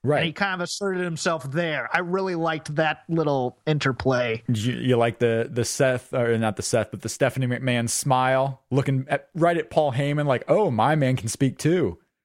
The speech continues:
Speaker 2: I, yeah.
Speaker 1: Yeah, she
Speaker 2: I,
Speaker 1: was
Speaker 2: I,
Speaker 1: great.
Speaker 2: I, I was, I was actually a little bit, and it was, I think Triple H even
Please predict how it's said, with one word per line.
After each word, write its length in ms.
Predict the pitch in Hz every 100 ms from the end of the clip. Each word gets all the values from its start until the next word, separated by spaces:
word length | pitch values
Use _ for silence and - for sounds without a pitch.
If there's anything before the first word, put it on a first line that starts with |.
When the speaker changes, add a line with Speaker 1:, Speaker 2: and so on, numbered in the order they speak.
| _ _ - _ -
Speaker 2:
I, 100 | 240 262 214
yeah. 320 | 220 208 196 -
Speaker 1:
Yeah, 200 | 143 127
she 40 | 135
Speaker 2:
I, 60 |
Speaker 1:
was 80 | 220
Speaker 2:
I, 80 | 220
Speaker 1:
great. 240 | 208 -
Speaker 2:
I, 100 | 208 -
I 60 | 254
was, 140 | 254 254
I 40 |
was 120 | 233
actually 300 | 240 233 220
a 40 | 214
little 120 | 208
bit, 200 | 196 202
and 280 | 190 196 196 - 165 -
it 80 | 208
was, 180 | 208
I 100 | 202
think 200 | 214 247
Triple 320 | - 247 202 -
H 320 | 175 175 - -
even 380 | 151 135 135